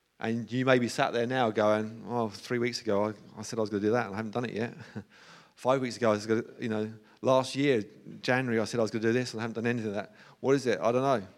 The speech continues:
What commitments have you made that you haven't followed through on? How do you help,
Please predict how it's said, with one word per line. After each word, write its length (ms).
What 180
commitments 380
have 100
you 80
made 300
that 100
you 100
haven't 280
followed 260
through 240
on? 120
How 240
do 100
you 60
help, 260